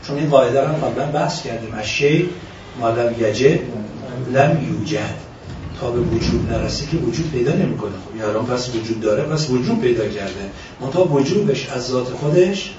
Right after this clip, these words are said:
نیست، از غیر خودش. پس واجب، فقط واجب بالغیر. این یک نظره. نظر دوم،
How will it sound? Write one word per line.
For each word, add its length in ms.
نیست، 400
از 140
غیر 280
خودش. 360
پس 280
واجب، 580
فقط 420
واجب 840
بالغیر. 500
این 180
یک 200
نظره. 500
نظر 260
دوم، 460